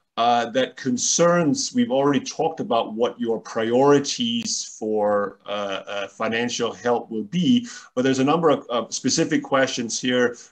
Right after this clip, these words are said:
concerning the recent, uh, fourteen billion dollar package passed by the House of Representatives. Uh, if you could speak to,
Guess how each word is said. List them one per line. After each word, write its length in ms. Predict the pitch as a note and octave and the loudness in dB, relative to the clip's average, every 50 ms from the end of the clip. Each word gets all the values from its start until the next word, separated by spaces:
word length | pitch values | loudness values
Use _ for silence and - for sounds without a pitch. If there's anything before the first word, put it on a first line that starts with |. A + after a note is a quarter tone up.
| _ _ | _ _
concerning 600 | - A#2+ A#2+ A2+ - - C#3 C#3+ C#3+ C#3 C3+ B2+ | -6 -6 -6 -4 -2 0 0 2 2 4 4 4
the 140 | A#2 A2+ A2 | 2 2 2
recent, 640 | A2+ B2+ C3+ C3+ C3+ - C3+ B2+ A#2+ A2 G2+ F#2+ - _ - | 4 4 4 4 2 0 0 0 -2 -2 -6 -10 -12 _ -10
uh, 380 | - G#2+ G#2+ G#2+ G#2+ G2+ G2 - | -6 -4 -4 -2 -2 -4 -6 -6
fourteen 540 | - - C3+ C3+ C#3+ C#3 - C#3 C3 A#2+ A2 | -8 -2 0 0 0 0 0 0 0 0 0
billion 400 | G2+ A#2+ B2 B2 B2 B2 A#2 A2+ | 0 2 2 2 2 2 0 -2
dollar 340 | A2 A2+ A#2 A#2 A#2 A2+ G#2+ | 0 0 0 2 2 0 -2
package 800 | G#2 - - - B2 B2 B2 B2 - B2 A2+ A2 - - - - | -2 -6 -2 0 2 2 2 0 -4 -6 -6 -6 -8 -14 -16 -6
passed 400 | - A#2+ B2 A#2+ A#2 - - - | 0 2 2 2 2 -2 -6 -4
by 160 | A2+ A2 G#2+ | -4 -4 -2
the 240 | G2+ G#2+ G#2 G#2 - | -2 -2 -2 -2 -2
House 280 | A2+ A#2 A#2+ A#2+ - | 0 0 0 2 0
of 120 | A#2+ G#2+ G#2 | -4 -4 -4
Representatives. 1400 | A2+ G#2+ - - G2+ - - D#3+ D#3 D3+ D3 C3+ A2 G#2 G#2 G2 G2+ - - - - - - - - - _ _ _ _ | -4 -4 -4 -6 -6 -2 0 0 2 2 2 0 0 0 -2 -2 -4 -8 -10 -10 -14 -20 -20 -20 -20 -20 _ _ _ _
Uh, 300 | A#2+ A#2+ A#2+ A2+ A2 G#2+ - - - _ _ _ | 2 4 4 4 4 0 -2 -6 -14 _ _ _
if 180 | C3+ C3 C3+ | 0 0 2
you 140 | C3 C#3 C3+ | 2 0 0
could 180 | - C3 B2+ - | 0 0 -2 -2
speak 540 | - - - - - F#3 F#3 E3+ F3 - - | -2 -4 -4 0 2 2 2 2 0 -4 -8
to, 480 | - - - - C3 B2+ - B3 - | -10 0 4 6 8 8 6 4 0